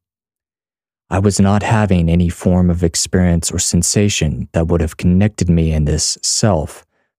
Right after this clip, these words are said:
to the one in the physical one back in the bed. This was the foremost life-altering experience, as this was a realization that all I have on earth stays here and means nothing.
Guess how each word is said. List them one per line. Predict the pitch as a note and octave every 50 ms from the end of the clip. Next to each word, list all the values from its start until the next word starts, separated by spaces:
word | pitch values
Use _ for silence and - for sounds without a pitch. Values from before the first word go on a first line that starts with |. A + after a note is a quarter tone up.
| _ -
to | - G#2+
the | G2+
one | F#2 G2 G2 G2 G#2 G#2+ A2 A2
in | G2+ F#2
the | F#2 F2
physical | E2+ - - G#2+ G#2 A2 - - F#2+ E2+ D#2+
one | D#2+ D#2+ D2+ D2 C#2+ C#2+
back | D2 - D#2+ D2+ D#2+ - -
in | D#2
the | D#2 D2
bed. | D2+ - F2+ F#2 F2 D#2+ D2 - - - - _ _ _ _ _ _ _ _ _ _ _ _ _ _ _ _ _ _ _ _ -
This | A2 A2+ A#2+ - - -
was | - G#2+ G#2 -
the | - -
foremost | - - - G#2+ G#2+ A2 G#2+ G#2+ G2+ G2 F#2+ - - - -
life-altering | - F2+ F2+ F2+ F2+ F2 - D#2+ D#2+ F2+ F2 - - - F2 F2 E2+
experience, | E2 D#2+ - - - - F#2 E2+ E2+ D#2+ C#2+ C#2 C#2 - - - - - _ _ _ _ _ _ _ _ _
as | D#2+ F2 F2+ F#2
this | F#2 G2 F#2 - - -
was | F#2+ F2+
a | F#2+ F2
realization | E2 F2 F2+ F2 E2+ E2+ E2+ E2 - G2 G2+ G2+ - - F2+ C#2+ C2+ D2 D2+ - -
that | - F2 D#2+ -
all | - F#2 F#2+ F#2+ G2+
I | G#2 G#2
have | G2+ F#2+ G2 F#2+ F#2
on | F#2+ F2+ F2+ E2
earth | D2+ F#2 F#2 E2+ - F#2 - -
stays | - - - - - E2+ E2 E2+ E2 -
here | - A#2 G#2+ G2+ F2 D2+ A#1+ A#1 - G#2+ -
and | - F2+ F2 F2 F2+
means | F2+ E2+ E2 E2 E2 - -
nothing. | F2 F2 F2+ - E2 D2+ - - A2 -